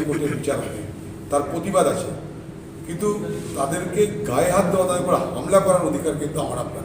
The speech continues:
নেই। মনে করুন আজকে পশ্চিমবঙ্গের পুলিশ, তারাও আমাদের বিরুদ্ধে অযথা অন্যায়ভাবে কত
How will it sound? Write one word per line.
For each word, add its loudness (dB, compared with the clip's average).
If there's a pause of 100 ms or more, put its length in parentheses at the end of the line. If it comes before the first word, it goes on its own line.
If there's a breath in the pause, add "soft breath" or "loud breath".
নেই। -8 (1400)
মনে 0
করুন 10
আজকে 4 (120)
পশ্চিমবঙ্গের 4 (100)
পুলিশ, -4 (880)
তারাও 8 (180)
আমাদের 0
বিরুদ্ধে -2 (1400)
অযথা 4 (760)
অন্যায়ভাবে 0 (540)
কত 0